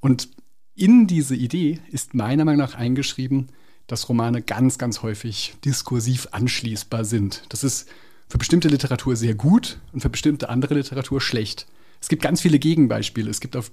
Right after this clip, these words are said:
dieser Liste einen Roman wie Frank Witzel, der total avantgardistische Schreibweise hatte, oder vor ein paar Jahren Annette, ein Heldinnen-Epos, den man auch total auf Antifaschismus und so weiter hinlesen kann,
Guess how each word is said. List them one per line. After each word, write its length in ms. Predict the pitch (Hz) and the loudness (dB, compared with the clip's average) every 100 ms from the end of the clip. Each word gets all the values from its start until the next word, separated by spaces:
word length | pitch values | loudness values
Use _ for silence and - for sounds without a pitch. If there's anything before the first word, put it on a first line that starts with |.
| - | -6
dieser 180 | 120 120 | -2 -2
Liste 320 | 120 123 117 - - - - | -4 -6 -8 -12 -20 -12 -8
einen 80 | 107 | -2
Roman 240 | 113 120 | 0 0
wie 80 | 117 | -2
Frank 340 | - 120 - | -2 -4 2
Witzel, 300 | 151 - 127 | 0 2 -2
der 100 | 113 | -2
total 380 | 107 - 127 131 | -6 -6 -6 -4
avantgardistische 840 | 120 123 120 - 151 - 131 135 | -2 -2 -2 -2 -4 -4 -4 -4
Schreibweise 880 | 123 - 127 151 - 127 135 127 123 | -4 -4 -4 -4 -4 -4 -4 -4 -4
hatte, 320 | 120 - 123 120 | -4 -6 -6 -4
oder 260 | 117 117 - - - - | -6 -8 -10 -20 -20 -10
vor 140 | - 120 | 0 0
ein 40 | |
paar 160 | 113 127 | 0 0
Jahren 540 | 123 123 120 123 123 | 0 0 -2 -4 -4
Annette, 360 | 120 123 - 113 | -4 -2 -2 -4
ein 140 | 107 | -4
Heldinnen-Epos, 1300 | 135 151 151 143 139 135 143 139 135 127 - - - - | 2 4 6 4 2 2 0 0 0 0 -6 -8 -12 -6
den 60 | |
man 140 | 113 123 | -4 0
auch 180 | 151 - | -2 -2
total 600 | 139 - 131 139 143 131 - - - - - | -4 -2 -4 -4 -4 -6 -12 -20 -20 -20 -10
auf 160 | 131 | -6
Antifaschismus 720 | - 165 - 127 151 - 139 | 0 0 0 -2 0 0 0
und 80 | 131 | 0
so 80 | 127 | 0
weiter 160 | 123 110 | 0 2
hinlesen 480 | 135 135 190 135 | 4 4 2 2
kann, 260 | 113 117 | 2 0